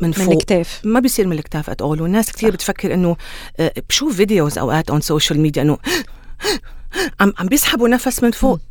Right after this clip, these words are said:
Speaker 2: مم.
Speaker 1: This is wrong. هذا
Speaker 2: مم.
Speaker 1: غلط. ال voice support المفروض يكون من المعدة.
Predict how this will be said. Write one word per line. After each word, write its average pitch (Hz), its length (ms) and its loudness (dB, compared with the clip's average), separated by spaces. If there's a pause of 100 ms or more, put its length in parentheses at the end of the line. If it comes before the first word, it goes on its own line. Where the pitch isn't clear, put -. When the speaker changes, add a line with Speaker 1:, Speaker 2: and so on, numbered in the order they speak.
(120)
Speaker 2:
مم. 190 120 -4
Speaker 1:
This 302 100 6
is 208 280 2
wrong. 220 480 2
هذا 233 240 2
Speaker 2:
مم. 208 60 0
Speaker 1:
غلط. 294 280 2 (240)
ال 180 120 2
voice 240 240 2
support 240 400 0
المفروض 214 300 -2
يكون 254 260 4
من 220 220 6
المعدة. 220 580 4